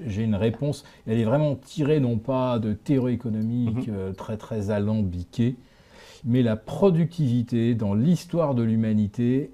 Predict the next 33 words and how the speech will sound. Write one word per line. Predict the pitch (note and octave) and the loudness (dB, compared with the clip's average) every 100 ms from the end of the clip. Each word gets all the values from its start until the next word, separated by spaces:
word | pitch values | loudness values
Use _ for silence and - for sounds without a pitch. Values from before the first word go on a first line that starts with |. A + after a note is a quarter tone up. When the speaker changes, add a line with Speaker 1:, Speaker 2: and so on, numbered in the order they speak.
| - | -6
Speaker 1:
elle | A#2 A#2+ A#2 | -2 0 0
est | A2+ A2 A3 _ - | 0 -2 -6 _ -6
intimement | A#3 A3 - - F3 D#3 C3+ A#2 A2+ | -2 -2 -4 -2 0 2 2 0 2
liée | G#2+ G#2 A2 A2+ C#3 F3 - - _ _ _ _ _ _ - | 2 2 0 2 2 0 -4 -20 _ _ _ _ _ _ -10
à | G2 | -6
la | F#2+ | -6
propriété | - - - E3+ - D3+ C3+ C3+ | -8 -8 -4 -4 -2 -4 -4 -6
privée. | - A#2 G2+ F2+ _ _ _ - - - | -6 -6 -6 -8 _ _ _ -20 -20 -10
C'est-à-dire | G#2+ B2+ B2 B2+ | -6 -4 -2 -2
que | A2+ | -4
chaque | A2 - F#3+ | -4 -4 -4
fois | - - F3+ D#3 C3 - _ _ _ _ _ | -6 -6 -2 0 -2 -10 _ _ _ _ _
qu'un | - C#3+ C3 | -2 0 0
pays, | D#3 D#3 D3+ A#2+ - | 2 2 2 0 -6
et | F#2+ | -6
la | F#2+ | -4
Chine | - D3+ | -2 -2
en | G#2 | 0
est | G2 | 0
l'exemple, | G#2 G2 C3 B2 G2 | 0 0 -2 -4 -6
euh, | F#2 F#2 F2+ F2 | -6 -4 -4 -4
Speaker 2:
Mhm. | |
Speaker 1:
parfait, | E2+ - - A2+ | -2 -6 -4 -6
hein, | F#2 | -4
à | F2 | -6
partir | - - | -10 -8
de | F#2 | -6
dix-neuf | A#2 A#2+ | -4 -6
cent | C#3 | -8
quatre-vingt-douze, | A#2 - A#2 A#2 A#2 G#2 E2 - - - - | -10 -10 -8 -2 0 -2 -4 -14 -20 -20 -10
les | F2+ F#2+ G2 | -6 -4 -2
paysans | - B2+ B2 C3 | 0 0 0 0
retrouvent | A#2+ B2+ - C#3 C3+ G2 | 0 -2 -2 -2 -2 -2